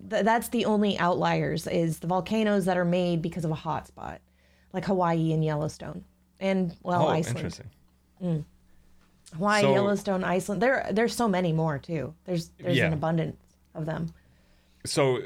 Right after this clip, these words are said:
Speaker 2: the hotspot volcanoes, they aren't along the, e-, essentially, I guess, the lines where the plates kind of meet, but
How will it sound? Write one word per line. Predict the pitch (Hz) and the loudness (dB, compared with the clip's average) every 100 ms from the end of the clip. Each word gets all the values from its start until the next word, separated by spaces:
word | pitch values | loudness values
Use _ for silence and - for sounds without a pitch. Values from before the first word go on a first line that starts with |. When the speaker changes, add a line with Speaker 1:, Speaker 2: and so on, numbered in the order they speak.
| - 120 120 - | -10 -14 -16 -12
Speaker 2:
the | 127 | -4
hotspot | 151 143 - 123 98 | 0 0 0 -2 0
volcanoes, | 117 113 117 110 101 | -2 0 0 0 0
they | 107 110 | 0 0
aren't | 101 101 98 95 - - - _ _ _ _ | 0 0 0 -6 -12 -14 -20 _ _ _ _
along | 107 107 107 101 101 95 | 0 0 2 0 0 -2
the, | 101 92 - - - 113 | -4 -4 -12 -20 -4 0
e-, | |
essentially, | 113 110 127 110 110 | 2 0 0 -2 0
I | 101 | 0
guess, | 101 | -2
the | 107 | -2
lines | 101 101 95 | -2 0 0
where | 98 | -4
the | 92 | -8
plates | - - 107 98 95 - - - - | -12 -10 -4 -4 -6 -10 -12 -14 -10
kind | 104 | -8
of | 90 | -6
meet, | 92 92 87 - - | -6 -6 -8 -14 -14
but | 90 98 | -6 -6